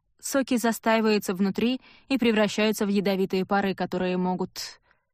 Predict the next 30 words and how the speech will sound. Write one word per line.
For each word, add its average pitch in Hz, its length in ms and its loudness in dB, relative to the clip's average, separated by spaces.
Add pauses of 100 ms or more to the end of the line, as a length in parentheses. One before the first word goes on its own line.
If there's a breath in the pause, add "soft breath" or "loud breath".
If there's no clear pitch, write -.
(500)
Которые 202 400 2
могут 214 260 4
что? - 340 -4 (280)
Полностью 220 560 2
заразить 202 460 0
организм 220 680 2
и 220 140 4
вызвать 214 420 2
зуд 214 300 -2
в - 120 -10
грудях. 185 600 0 (420)
У 208 100 0
вашей 208 300 2
дочери 202 340 0
часто 285 320 -2
бывает 196 380 0
зуд 180 200 -4
в - 100 -16
грудях? 180 520 -4 (1160)
Ну, 254 180 6
раз 226 220 2
уж - 160 -2
вы 208 100 0
задаете 208 540 2
такой 196 300 -2
вопрос... 196 500 -6 (880)
Она 208 200 4
бледнеет? 214 600 0 (1000)
Конечно, 226 420 2
бледнеет. 233 580 2